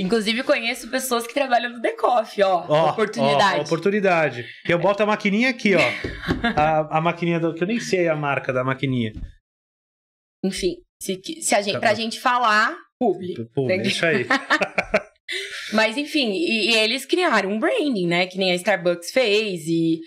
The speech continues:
Speaker 1: e é muito disso. E eu acho que agora, como a gente tem essa expansão de conhecimento muito grande, né?
Speaker 2: Uhum.
Speaker 1: Que a internet nos dá, tem muito conhecimento na maior biblioteca do mundo, que se
Speaker 2: É.
Speaker 1: chama Google,
Speaker 2: É,
Speaker 1: né?
Speaker 2: exatamente. Google e YouTube.
Speaker 1: <laughs>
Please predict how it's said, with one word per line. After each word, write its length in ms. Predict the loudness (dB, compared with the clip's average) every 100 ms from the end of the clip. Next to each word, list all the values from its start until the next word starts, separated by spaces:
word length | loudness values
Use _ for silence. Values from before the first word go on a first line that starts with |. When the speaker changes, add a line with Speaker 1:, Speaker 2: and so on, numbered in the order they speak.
| -14 _ _ -2
Speaker 1:
e 60 |
é 40 | 0
muito 280 | 0 -6 -2
disso. 280 | -2 -2 0
E 80 | 2
eu 120 | 2
acho 220 | 2 0
que 60 | -4
agora, 400 | 2 2 2 0
como 200 | -4 -4
a 40 |
gente 180 | -4 -2
tem 140 | 0
essa 160 | 0 -2
expansão 720 | -6 -4 -4 0 0 0 -4 -8
de 100 | -8
conhecimento 800 | -2 -2 0 -2 0 0 -2 0
muito 200 | -2 0
grande, 360 | 0 0 0 0
né? 200 | 0 -2
Speaker 2:
Uhum. 240 | -6 -4
Speaker 1:
Que 100 | -2
a 40 |
internet 520 | 0 0 0 0 -2 -4
nos 180 | -2
dá, 380 | 0 0 0 -2 _
tem 80 | -6
muito 140 | -2
conhecimento 480 | -4 -4 -2 -2 -4 -10 -10 _ _ _ _ _
na 100 | 0
maior 300 | 2 2 0 0
biblioteca 480 | -2 0 0 -2
do 100 | -2 0
mundo, 400 | 2 2 0 -2
que 80 |
se 120 | -2 0
Speaker 2:
É. 40 |
Speaker 1:
chama 200 | 2 0
Google, 400 | 0 -4 -2 0
Speaker 2:
É, 160 | 2 2
Speaker 1:
né? 60 |
Speaker 2:
exatamente. 600 | 0 -2 -2 0 0 0 0
Google 200 | 2 2
e 20 |
YouTube. 500 | 0 0 0 0
Speaker 1:
<laughs> 100 | -2